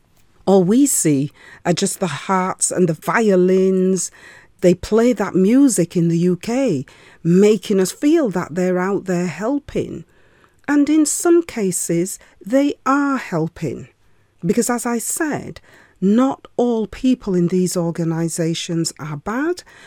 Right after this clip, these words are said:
and not all people in these organisations agree with the way that Africans are portrayed, both in Africa, like my own country, Malawi, and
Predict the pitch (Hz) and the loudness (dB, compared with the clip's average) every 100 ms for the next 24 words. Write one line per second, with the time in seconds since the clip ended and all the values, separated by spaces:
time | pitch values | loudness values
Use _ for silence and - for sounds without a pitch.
0 | - 269 240 240 277 285 - 277 254 - | -6 2 4 6 4 2 -4 -4 -4 -2
1 | 262 247 240 214 208 202 202 196 190 185 | -2 -2 -2 -4 -2 -2 -2 -4 -2 -2
2 | 180 180 294 302 196 180 196 - 214 277 | -2 -2 -4 -2 -2 -2 -2 -2 -2 0
3 | 311 285 143 - - - - 220 185 202 | 2 0 -2 -6 -16 -16 -2 0 2 0
4 | 196 208 226 226 226 - _ - 208 - | 0 2 2 0 -2 -6 _ -8 -8 -6
5 | 220 - 208 - 185 185 180 - 180 170 | -8 -6 -8 -4 -4 -4 -8 -6 -6 -6
6 | - 311 311 160 135 - - _ 196 196 | -8 -6 -4 -4 -6 -10 -20 _ -2 -2
7 | - - _ _ 262 330 320 240 - 175 | -4 -14 _ _ 2 6 6 2 -6 -10
8 | - 143 135 - 202 214 170 185 190 320 | -6 -4 -4 0 2 2 2 2 4 4
9 | 339 - 180 160 - 143 135 165 156 170 | 4 2 -2 -2 -4 -4 -4 -4 -2 -2
10 | 269 381 269 135 139 _ _ _ _ 233 | 0 -2 -2 -4 -6 _ _ _ _ -2
11 | 240 240 233 | 0 0 -2